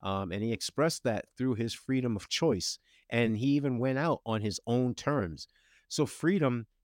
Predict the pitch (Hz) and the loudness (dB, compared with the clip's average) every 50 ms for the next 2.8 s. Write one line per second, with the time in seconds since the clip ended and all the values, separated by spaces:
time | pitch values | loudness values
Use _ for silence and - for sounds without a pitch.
0 | _ - - 127 135 131 127 120 113 104 - - - 143 135 123 _ - 139 139 | _ -4 0 0 2 2 2 0 -2 -2 -2 -2 0 0 0 0 _ 0 2 2
1 | 131 117 113 110 - 110 107 107 107 107 101 - - 107 117 117 117 113 - 107 | 2 2 0 -2 -2 -4 -4 -2 -2 -4 -4 -2 0 0 2 2 0 0 -2 -4
2 | 98 90 90 90 110 123 - - - - 120 117 117 117 110 - | -2 -2 0 0 0 0 -2 -2 -2 0 0 0 0 -2 -4 -6